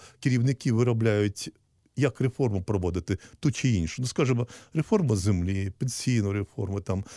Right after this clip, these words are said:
або всі інші реформи. А коли вони, е, виробляють політику, рахуючись з представниками основних зацікавлених груп громадян. Тобто це вироблення спільної думки.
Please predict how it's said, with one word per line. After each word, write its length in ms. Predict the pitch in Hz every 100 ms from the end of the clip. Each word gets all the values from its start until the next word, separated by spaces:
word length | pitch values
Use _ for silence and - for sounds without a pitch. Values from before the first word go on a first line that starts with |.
| -
або 220 | - 143 160
всі 320 | - 185 147
інші 240 | 107 -
реформи. 560 | 95 95 - 87 87 113 _ - - - - -
А 80 |
коли 240 | 117 147 180
вони, 340 | 165 135 147
е, 140 | 165 160 _ -
виробляють 800 | 107 104 127 127 123 139 120 -
політику, 460 | 135 208 - 135
рахуючись 640 | 117 110 175 185 - 131
з 80 | -
представниками 840 | - 123 - 131 139 120 180 160 - - -
основних 600 | 143 - 156 147 143 196
зацікавлених 720 | 123 135 - - 170 160 143 131
груп 320 | 143 131 - - - _ _
громадян. 520 | 120 113 110 107 98 - _ _ _ _ _ _ _
Тобто 260 | - 117 113
це 220 | - -
вироблення 540 | 151 156 143 139 135 120
спільної 640 | - - 175 151 135 127
думки. 540 | 117 120 92 - -